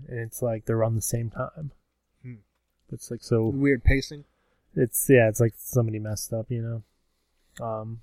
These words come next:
Speaker 1: but I don't think Ward would have had enough time to get through the portal.
Speaker 2: Oh.
Speaker 1: And time for, like, well, I guess we're supposed to understand. I don't know how close those airlock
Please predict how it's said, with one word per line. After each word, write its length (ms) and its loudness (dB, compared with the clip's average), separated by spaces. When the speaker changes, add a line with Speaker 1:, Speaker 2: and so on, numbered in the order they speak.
Speaker 1:
but 140 8
I 20 10
don't 180 10
think 200 6
Ward 440 6
would 140 4
have 160 -2
had 120 4
enough 280 -2
time 420 -2
to 80 -20
get 180 -4
through 140 -4
the 100 0
portal. 400 -8
Speaker 2:
Oh. 280 8
Speaker 1:
And 80 -2
time 380 8
for, 260 6
like, 440 2
well, 140 10
I 60 10
guess 260 6
we're 80 6
supposed 260 4
to 60 0
understand. 400 -2
I 60 2
don't 120 6
know 180 6
how 120 0
close 320 -2
those 260 -6
airlock 520 -6